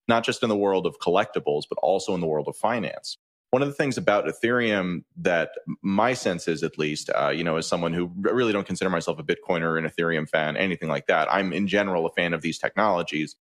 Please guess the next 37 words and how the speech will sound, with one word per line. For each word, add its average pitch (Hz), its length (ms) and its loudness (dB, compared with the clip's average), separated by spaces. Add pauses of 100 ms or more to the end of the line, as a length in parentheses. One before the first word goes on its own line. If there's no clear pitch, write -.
(180)
but 92 140 2
it's 90 120 -2
hard 98 280 2
to, 82 300 2
you 82 140 -2
know, 71 200 2
really 80 500 -2 (120)
do 95 200 0
anything 87 320 0
other 82 200 2
than 82 140 -2
just - 160 -6
recognize 85 480 0
what's 80 140 -2
happening 73 320 0
right 67 260 0
now. 62 220 0 (460)
Right 123 160 4
now, 127 180 6
what 120 100 4
I 113 60 4
think 113 160 -2
we're 101 80 0
seeing 90 440 0
is 85 220 2
we're 90 120 0
seeing 101 400 0
that 85 260 0
the 87 120 0
Ethereum 127 380 0
ecosystem, 87 540 -2
which 87 140 0
has 82 100 -4
been 85 180 -2
much 110 300 0
more 175 140 0
comfortable 82 800 -2